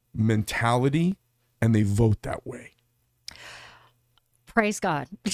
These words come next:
Speaker 2: So what you just said is basically fundamentally what I decided is so important, um, to come off of what I learned from training the intermediate to the advanced shooter in the men's training of tactical, which is that female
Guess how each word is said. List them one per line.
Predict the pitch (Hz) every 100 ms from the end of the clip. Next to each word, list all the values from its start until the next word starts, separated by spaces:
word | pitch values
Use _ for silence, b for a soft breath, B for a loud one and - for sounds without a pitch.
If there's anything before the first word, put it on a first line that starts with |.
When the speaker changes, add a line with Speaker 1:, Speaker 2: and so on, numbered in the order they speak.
| - -
Speaker 2:
So | 381
what | 302 349
you | 359
just | 427 415 -
said | 262 233
is | - 220 196 - 190
basically | 220 226 269 - 214 196 190 -
fundamentally | - 254 240 233 214 214 202
what | 175
I | 180
decided | 175 190 - 190 175 170
is | 170
so | - - 226 233
important, | 233 208 - 214 202 196 190 -
um, | 202 180 175
to | 202
come | - 226
off | 196 185 196 -
of | 185
what | - 180
I |
learned | 170 170 180 175 165
from | 190
training | 165 196 175 180 175 170
the | -
intermediate | 190 185 180 175 175
to | 180
the | 175
advanced | 165 170 170
shooter | - 170 170
in | 165 - 170 170
the |
men's | 180 277 277
training | 208 175
of | 160
tactical, | - 262 - 190 185
which | 185
is | 202 170
that | - 175 -
female | - 247 285 294 202 165 165